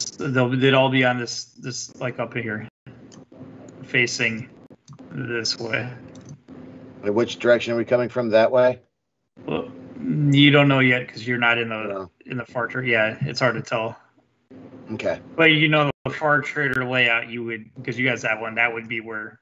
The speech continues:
Speaker 1: where people will come in.
Speaker 2: All right. I inform the, the captain as we get closer. Um,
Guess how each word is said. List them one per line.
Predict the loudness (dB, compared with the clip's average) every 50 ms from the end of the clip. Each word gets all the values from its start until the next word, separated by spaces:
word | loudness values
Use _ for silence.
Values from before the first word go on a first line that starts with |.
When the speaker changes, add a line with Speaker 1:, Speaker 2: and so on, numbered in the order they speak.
| _
Speaker 1:
where | -10 -10 -8
people | -4 -2 -2 -2 -2
will | -6 -6
come | -6 -8 -8 -8 -8
in. | -10 -12 -12 -16 -20 -20 -20 -20 -20 -20 -20 -20 -20 -20 -20 -20 -20 -20 -20 -20 -20 -20 -20 -18 -14
Speaker 2:
All | -12 -12
right. | -12 -12 -14 -18 -20 -20 -20 -20 -12 -2 4
I | 4 4
inform | 4 4 4 6 6 6 4 4 4
the, | 4 4 4 4 2
the | 0 -4 -4
captain | 0 0 0 0 0 -2 -4 -4
as | -4 -2
we | -2 -2 0
get | 2 2 0 0
closer. | 2 4 4 4 4 2 -2 0 0 4 6 6
Um, | 6 6 4 0 -6